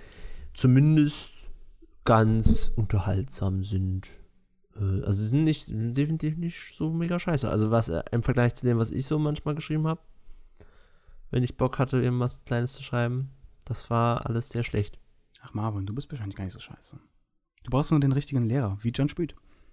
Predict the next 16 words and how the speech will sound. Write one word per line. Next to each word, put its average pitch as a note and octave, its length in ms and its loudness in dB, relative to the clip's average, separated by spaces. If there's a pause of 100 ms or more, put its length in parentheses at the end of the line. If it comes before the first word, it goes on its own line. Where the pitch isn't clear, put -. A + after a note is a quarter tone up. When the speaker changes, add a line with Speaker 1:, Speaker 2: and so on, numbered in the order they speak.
(1400)
Speaker 1:
Nee. G#2 280 2
Speaker 2:
So, B2 220 0
zurück D#3 260 4
zu D#3 100 4
Blaukäppchen. A#2 600 4
Speaker 1:
<laughs> - 40 4 (1300)
Speaker 2:
Ich E3+ 140 4
bin, G3 160 8
äh, D#3 280 8
sehr D#3 420 6
beeindruckt, D3 420 4
wie C3 80 2
scheiße D3+ 320 4
die B2 100 0
Dialoge A2+ 400 2
sind. - 300 -2